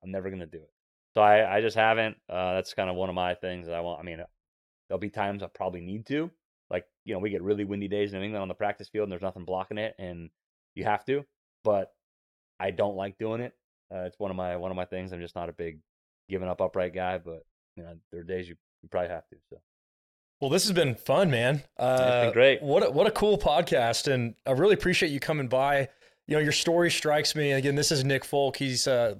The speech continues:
Speaker 2: most recently played for the New England Patriots, and as we were talking,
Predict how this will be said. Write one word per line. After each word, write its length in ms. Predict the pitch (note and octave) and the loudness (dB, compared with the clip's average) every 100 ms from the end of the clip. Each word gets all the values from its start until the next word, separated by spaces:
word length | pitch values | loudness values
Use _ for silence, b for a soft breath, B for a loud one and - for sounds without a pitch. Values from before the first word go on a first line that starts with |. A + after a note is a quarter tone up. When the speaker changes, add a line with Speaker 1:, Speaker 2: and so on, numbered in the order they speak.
| - | -6
Speaker 2:
most 240 | C#3 C3 | -2 0
recently 300 | C#3+ C#3+ C3+ | 0 0 -2
played 240 | C3 C3+ B2 | 0 0 0
for 100 | C3 | -2
the 80 | B2+ | 0
New 140 | C3 | 0
England 240 | C3 A#2+ | -2 -2
Patriots, 640 | C3+ C3+ - C3 B2+ - - b b _ - | 0 0 2 2 2 0 -4 b b _ -4
and 480 | B2 A#2+ A#2 A2 - | -2 0 0 -4 -4
as 160 | B2 | -4
we 80 | B2+ | -2
were 80 | B2 | -2
talking, 500 | - B2+ B2+ A#2+ | 2 2 2 -2